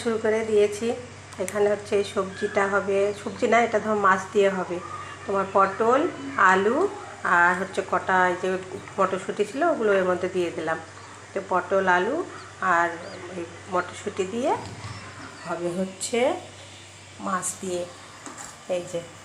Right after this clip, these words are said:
কালকে একটা বড় মাছ নিয়েছিলাম, সেই মাছটা চার পিস তুলে রেখেছিলাম।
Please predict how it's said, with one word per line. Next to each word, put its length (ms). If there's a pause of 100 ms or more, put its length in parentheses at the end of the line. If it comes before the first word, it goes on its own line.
(120)
কালকে 360
একটা 160 (100)
বড় 160 (120)
মাছ 160 (120)
নিয়েছিলাম, 400 (120)
সেই 140 (100)
মাছটা 280 (140)
চার 240
পিস 240
তুলে 260
রেখেছিলাম। 380